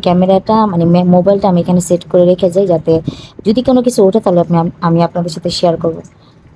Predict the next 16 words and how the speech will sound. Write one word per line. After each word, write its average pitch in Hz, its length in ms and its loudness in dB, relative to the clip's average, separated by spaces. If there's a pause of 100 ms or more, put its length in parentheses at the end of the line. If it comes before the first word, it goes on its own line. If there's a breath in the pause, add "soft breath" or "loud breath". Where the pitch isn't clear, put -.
(240)
ঠিক 226 260 -2
যেটা 202 280 0
ভাবছি 190 500 -2
সেটাই 185 400 0
হয়েছে। 180 440 0 (240)
মানে, 170 360 -2 (800)
এই 196 200 2
গা-, 170 260 -4 (100)
যে 180 200 0
তলাটা 196 380 2
ঝুলায় 185 320 2
রাখছি, 180 300 -2 (680 loud breath)
এই 185 80 0
তলাটা 220 420 0
কীভাবে 226 760 4
নড়ছে 202 580 0